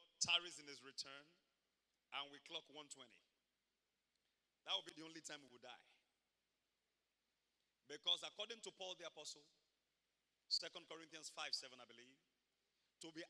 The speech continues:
absent in the body is to be present with the Lord. When a believer goes home, he won't taste death.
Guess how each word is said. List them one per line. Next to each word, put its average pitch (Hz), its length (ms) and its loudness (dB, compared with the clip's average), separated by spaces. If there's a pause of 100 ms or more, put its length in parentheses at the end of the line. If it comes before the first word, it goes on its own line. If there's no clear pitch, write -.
(160)
absent - 720 6
in 160 160 -4
the 139 240 -8
body 131 400 -6 (800)
is 156 180 2
to 156 80 -6
be 139 220 -4
present 160 400 -2
with 139 100 -8
the 127 140 -8
Lord. 123 240 -8 (560)
When 247 160 8
a 214 100 10
believer 190 380 -2
goes 170 240 -4
home, 156 160 -6 (420)
he 165 140 -2
won't 185 320 -8
taste 190 240 2 (160)
death. 151 280 -6